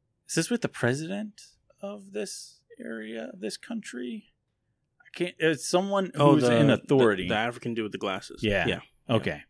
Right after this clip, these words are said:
Speaker 1: They meet with the president about leasing the resort. You hear, like, some gunshots in the background. Haley Bennett's character is, like, about to go look out the window. He's like, "I wouldn't do that." <laughs> It's,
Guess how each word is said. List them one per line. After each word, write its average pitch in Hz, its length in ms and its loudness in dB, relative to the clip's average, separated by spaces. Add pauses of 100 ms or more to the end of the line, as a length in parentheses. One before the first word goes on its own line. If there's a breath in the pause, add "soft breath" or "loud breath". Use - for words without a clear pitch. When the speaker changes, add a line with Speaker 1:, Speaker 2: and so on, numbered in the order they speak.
(140)
Speaker 1:
They 107 80 -6
meet 170 160 4
with 170 120 4
the 135 60 2
president 117 480 4
about 101 280 -2
leasing 107 300 0
the 92 80 0
resort. 87 580 0
You 101 140 -6
hear, 117 180 8
like, 95 160 4
some 85 160 -8
gunshots 87 600 -6
in 90 60 -20
the 87 60 -20
background. 90 640 -12 (220)
Haley 101 320 -2
Bennett's 90 320 -6
character 85 760 -6 (540)
is, 87 200 -12
like, 80 240 -8
about 85 240 -12
to - 40 -20
go 90 140 -2
look 85 160 -4
out 85 140 -4
the 90 60 -12
window. 87 200 -8
He's 85 120 -8
like, 92 120 -6 (160)
"I 104 160 2
wouldn't 76 320 -10
do - 180 -16
that." - 960 2
<laughs> - 540 -20
It's, - 120 -16